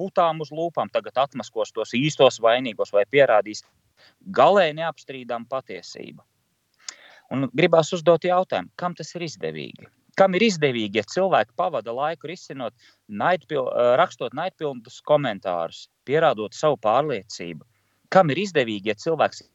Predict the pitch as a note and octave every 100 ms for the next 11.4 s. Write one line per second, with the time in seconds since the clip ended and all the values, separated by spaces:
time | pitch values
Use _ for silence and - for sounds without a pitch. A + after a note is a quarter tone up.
0 | _ - G2+ G2 B2 - A#2 - - -
1 | _ _ _ - D#3+ C#3+ G#2+ G#2 F#2 -
2 | B2+ - C3+ A#2+ - - _ _ _ _
3 | - E3 C#3+ - B2+ A2+ A#2+ A2+ D#3+ G3
4 | - B2+ A#2 D#3+ F3 C3 C#3 C3+ D#3 -
5 | E3 - E3 - - G#1+ - _ _ _
6 | - - - - D3+ F3 E3+ F#3 E3 -
7 | G#3+ E3 - - D#3+ - A#3+ A3 D3+ E3
8 | B2+ - E3 A#2+ C3 D3 D#3+ C3 A2+ A2+
9 | - D3+ - F#3 E3 D3+ B2+ _ _ D#3+
10 | F3+ F3 - G2 E2 C#2 - _ G#2+ G2
11 | - A2+ A#2 G2+